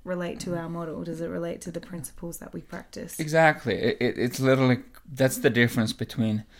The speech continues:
Speaker 2: someone who's kind of put in the yards and the years of, like, being in the, in the industry,
Speaker 1: Mm.
Speaker 2: understanding all the scientific principles around all these different systems that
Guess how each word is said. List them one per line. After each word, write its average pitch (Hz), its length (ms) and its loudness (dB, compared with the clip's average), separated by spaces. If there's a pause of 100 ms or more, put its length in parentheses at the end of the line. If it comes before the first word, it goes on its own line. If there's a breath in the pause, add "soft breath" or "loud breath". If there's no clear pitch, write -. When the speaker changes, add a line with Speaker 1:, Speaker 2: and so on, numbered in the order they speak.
(320 soft breath)
Speaker 2:
someone 120 360 6
who's 110 280 -2
kind 113 180 -2
of 95 320 -4
put 127 160 2
in 120 120 6
the 107 260 0
yards 113 540 2
and 110 180 0
the 101 240 0
years 110 460 2
of, - 160 -6
like, 98 340 -4 (160)
being 110 340 0
in 104 180 0
the, 98 280 -2
in 107 140 -2
the 101 80 -4
industry, 131 640 2 (260 loud breath)
Speaker 1:
Mm. 165 300 -8 (140)
Speaker 2:
understanding 123 800 6
all 117 180 2
the 107 120 -4
scientific 113 680 -2
principles 131 720 0
around 113 380 0
all 107 160 2
these 104 200 -2
different 107 540 -6
systems 139 680 -2
that 113 140 -6